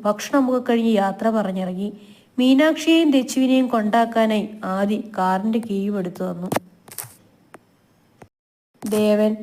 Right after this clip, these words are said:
അവന്റെ കയ്യിൽ നിന്ന് കി-, കീ തട്ടിയെടുത്തു. അവരെ കൊണ്ടാക്കാനായി ഇറങ്ങി.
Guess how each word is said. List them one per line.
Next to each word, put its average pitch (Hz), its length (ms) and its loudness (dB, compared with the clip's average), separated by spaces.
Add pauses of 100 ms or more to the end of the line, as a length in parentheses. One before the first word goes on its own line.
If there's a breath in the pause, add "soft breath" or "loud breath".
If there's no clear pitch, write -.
(280)
അവന്റെ 262 440 4
കയ്യിൽ 269 320 4
നിന്ന് 285 240 8
കി-, 240 320 -2 (160)
കീ 226 140 4
തട്ടിയെടുത്തു. 202 720 -2 (460 loud breath)
അവരെ 320 300 2
കൊണ്ടാക്കാനായി 269 760 2
ഇറങ്ങി. 190 380 -2